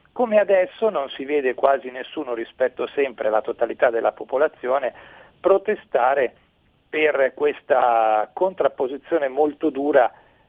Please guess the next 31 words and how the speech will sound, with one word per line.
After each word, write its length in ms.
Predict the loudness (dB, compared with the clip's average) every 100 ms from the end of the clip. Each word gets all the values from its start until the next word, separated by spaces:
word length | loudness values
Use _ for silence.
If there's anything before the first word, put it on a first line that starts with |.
| _ _
che 160 | -2 0
anche 260 | 0 -4 -8
l'Italia 480 | -2 0 0 0
ha 40 | -2
preso 300 | 0 -2 -2
nei 160 | -4
confronti 480 | -4 -6 -4 -6 -4
della 240 | 0 2 2
Russia. 480 | 0 -6 -10 -10 -10 _ _
I 160 | -8 -4
politici 760 | 2 2 2 -2 -8 -8 -14 -14 -18 _ _
ci 200 | -6 -4
dicono 500 | -2 0 2 4 2
che 360 | 2 2 2 -2 _ _ _
come 300 | -4 -2 -4
forma 520 | 2 2 2 0 -2 -2 _ _ _ _ _
per, 300 | 0 2 4
eh, 380 | 4 4 2 0
fare 240 | -2 -2
qualcosa 500 | 0 -2 2 0 0
è 60 | -2
quello 300 | 0 2 2
di 520 | 0 -6 -4 -2 0
ridurre 520 | 0 2 2 4 4
il 80 | 0
riscaldamento, 880 | -2 -2 -2 -2 -4 -4 -6 -4 -4
chiuderci 600 | -4 -2 0 -2 -6 -8
le, 120 | -8
chiuderci 440 | -8 -6 -6 -6
le 120 | -6 0
caldaie 680 | 0 2 2 2 -2 -4